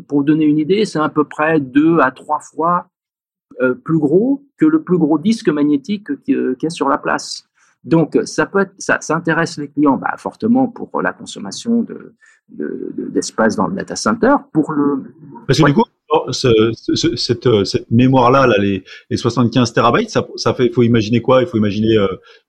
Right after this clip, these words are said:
Speaker 2: euh, l'équivalent de, d'une cinquantaine de barrettes de ram. C'est quoi le, la, la volumétrie, euh, si on pouvait se donner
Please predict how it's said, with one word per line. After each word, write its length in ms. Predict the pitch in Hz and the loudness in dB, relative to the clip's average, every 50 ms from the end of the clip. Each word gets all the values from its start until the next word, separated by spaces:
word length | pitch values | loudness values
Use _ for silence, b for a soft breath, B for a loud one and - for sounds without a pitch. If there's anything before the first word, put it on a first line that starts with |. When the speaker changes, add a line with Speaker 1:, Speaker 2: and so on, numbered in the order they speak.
| _ - | _ -8
Speaker 2:
euh, 280 | 98 95 95 95 95 | -6 -4 -4 -4 -4
l'équivalent 500 | 95 98 92 - 120 98 107 107 110 113 | -4 -6 -4 -4 -2 0 2 2 2 2
de, 240 | 110 107 101 98 101 | 2 2 2 2 0
d'une 480 | 95 90 98 98 101 98 95 95 95 95 | 0 -4 -4 -4 -2 -2 -2 -4 -6 -6
cinquantaine 480 | - - 110 - 113 - - 113 110 | -6 -6 -4 -4 -4 -2 -2 0 0
de 100 | 107 107 | 0 0
barrettes 300 | 101 107 104 98 110 107 | 0 0 0 0 0 2
de 80 | 101 113 | 2 2
ram. 320 | 107 107 135 165 185 156 | 2 2 2 0 0 -2
C'est 140 | 120 - 113 | -4 -6 -4
quoi 140 | - 117 117 | -2 0 0
le, 180 | 113 104 98 95 | 2 0 0 0
la, 140 | 98 92 87 - | -2 -4 -6 -6
la 140 | 107 98 | -6 -6
volumétrie, 600 | 90 92 110 113 113 113 110 107 - - 120 127 | -4 -2 -2 0 0 0 -2 -2 -2 -4 -2 0
euh, 100 | 120 101 | 0 -2
si 220 | 92 - - - - | -4 -6 -10 -10 -10
on 80 | 101 | -10
pouvait 220 | 90 _ - 110 104 | -10 _ -6 -6 -6
se 60 | 90 | -4
donner 220 | 95 107 101 101 | -4 -4 -4 -4